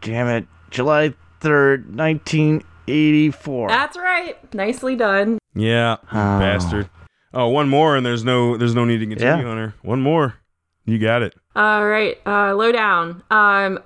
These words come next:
Speaker 2: as you know, a lot of horror movies this year are being delayed and, uh, postponed and released at a later date. Um, so Quiet Place Two is one of those. And if you've been following the news, you will know this qu-, this answer. Um, what is the new release month for A Quiet Place Two?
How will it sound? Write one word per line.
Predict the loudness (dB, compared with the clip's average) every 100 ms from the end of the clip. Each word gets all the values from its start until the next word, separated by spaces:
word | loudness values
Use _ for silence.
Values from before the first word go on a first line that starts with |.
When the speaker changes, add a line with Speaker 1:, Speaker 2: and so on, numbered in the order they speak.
| -4
Speaker 2:
as | -2 -2
you |
know, | 0 2
a |
lot | 2 0
of | -2
horror | -2 2 2
movies | 0 -4 -2 -2 0
this | -4 -2
year | 0 2 2
are | 0
being | -2 -2 -2 0
delayed | 0 0 0 0 0
and, | -2 -2 -2
uh, | -2 -2
postponed | 0 -2 -2 -4 -2 0
and | -2 0
released | 0 0 0
at | -4
a | -2
later | 0 0 -2
date. | -2 -2 -2 -8 _ _ _
Um, | 0 2 2 0 -2 -4
so | 0 2 2
Quiet | 0 -2 -2
Place | -6 -8 -4
Two | 2 4
is | 2 0
one | -2 -2
of | 0
those. | 0 0 -2 -4
And | -4 -2 -2 -2
if | -4
you've | -4
been | -4
following | 0 2 2 2
the |
news, | 2 0 -2 -2
you | -2
will | 0
know | 0
this | -2 -2
qu-, | -6 -4
this | -4 -2
answer. | -4 -2 -4 -2
Um, | 0 0 0 -4
what | -4 -4 -2
is | -4 -4
the | -2 -2
new | 0 2 0
release | 0 -2 -2 -2 -6 -6
month | -2 0 -2 -10 -14
for | -4 0 0 0 -2
A |
Quiet | -6 -6 -6 -4
Place | -6 -6
Two? | -4 -4 -4